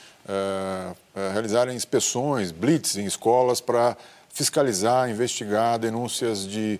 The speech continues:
doutrinação na sala de aula. Eu pergunto pra senhora se a senhora acha que é papel de um parlamentar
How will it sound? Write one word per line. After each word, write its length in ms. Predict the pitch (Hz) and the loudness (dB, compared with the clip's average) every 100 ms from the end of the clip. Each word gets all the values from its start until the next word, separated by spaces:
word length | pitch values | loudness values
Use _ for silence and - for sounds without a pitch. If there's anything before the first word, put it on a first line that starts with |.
| - - | -6 -6
doutrinação 720 | 117 139 135 117 - 104 87 - - - | -2 0 0 0 0 0 -2 -14 -20 -18
na 140 | 98 95 | -10 -6
sala 180 | 101 101 | -2 0
de 80 | |
aula. 120 | 92 95 | 0 0
Eu 40 | |
pergunto 280 | 123 127 139 | -2 -4 -2
pra 120 | 131 | -4
senhora 220 | 123 127 | -2 -2
se 240 | 123 135 120 - - - | 0 -2 -2 -8 -14 -2
a 20 | |
senhora 180 | 147 160 | 4 4
acha 100 | - | 4
que 60 | |
é 40 | 165 | 2
papel 420 | 156 - 160 180 | 2 4 2 2
de 60 | |
um 40 | 131 | 0
parlamentar 680 | 127 117 107 98 110 104 | 0 0 -2 0 2 0